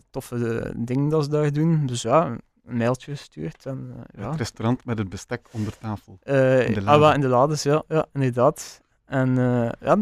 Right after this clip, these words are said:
Speaker 1: was, eh, ja, ook een geestige ervaring. Eh, het was zo, allee, als jonge gast, zo, allee, achttien, zo in een, ja, v-, eh, vreemde stad, zo, een grote stad, zo een beetje je plan, eh, leren trekken.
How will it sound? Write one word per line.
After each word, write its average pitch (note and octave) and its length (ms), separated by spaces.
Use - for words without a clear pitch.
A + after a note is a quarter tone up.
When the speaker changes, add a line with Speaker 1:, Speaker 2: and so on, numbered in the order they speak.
Speaker 1:
was, D3+ 260
eh, C3 540
ja, B2 100
ook - 140
een D#3+ 100
geestige D#3+ 420
ervaring. E3 720
Eh, C#3 160
het - 100
was B2+ 160
zo, B2 220
allee, A#2+ 320
als B2+ 220
jonge C3+ 260
gast, C3 380
zo, D3 480
allee, C3 340
achttien, D3+ 560
zo C3+ 280
in C3+ 160
een, C3 380
ja, B2 280
v-, - 180
eh, - 80
vreemde B2+ 380
stad, - 400
zo, D#3+ 200
een C#3+ 220
grote C#3+ 260
stad, - 340
zo - 160
een C#3 160
beetje C3 280
je B2 60
plan, C#3+ 240
eh, D#3+ 220
leren D#3 280
trekken. F3 480